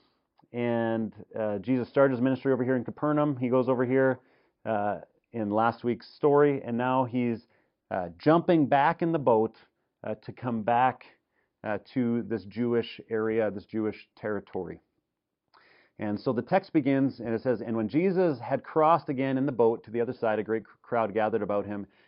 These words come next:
and he was beside the sea." And I remember actually a few years ago reading this text and,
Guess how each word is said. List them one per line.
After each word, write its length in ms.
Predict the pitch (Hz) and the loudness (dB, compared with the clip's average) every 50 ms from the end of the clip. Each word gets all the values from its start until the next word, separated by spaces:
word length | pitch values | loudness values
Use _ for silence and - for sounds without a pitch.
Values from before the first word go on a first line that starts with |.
| _ _ | _ _
and 100 | - 104 | -14 -10
he 120 | 92 120 117 | -8 -6 -4
was 140 | 113 113 95 | -6 -6 -6
beside 420 | - 107 - - 113 110 107 92 | -8 -6 -2 0 0 0 0 -2
the 80 | 101 98 | -4 -8
sea." 300 | - - 110 92 82 - _ _ _ _ _ - | -8 -6 -6 -6 -6 -10 _ _ _ _ _ -4
And 80 | 127 | -2
I 40 | 151 | 0
remember 480 | 208 220 233 226 180 180 147 127 113 - | 0 0 0 0 2 4 4 2 2 0
actually 260 | - 127 - - 131 - | -2 -2 -2 -4 -6 -6
a 40 | |
few 100 | - 143 | -4 -2
years 160 | 135 139 139 123 | 0 0 0 0
ago 100 | 120 127 | 0 0
reading 360 | 113 113 127 131 131 123 117 | 0 0 0 0 0 0 -2
this 140 | 113 - - | -4 -4 -6
text 380 | - 131 123 123 - - _ _ _ _ _ _ _ _ _ | -6 -6 -6 -6 -8 -14 _ _ _ _ _ _ _ _ _
and, 380 | 117 123 123 123 120 117 113 | -6 -4 -2 0 0 -2 -4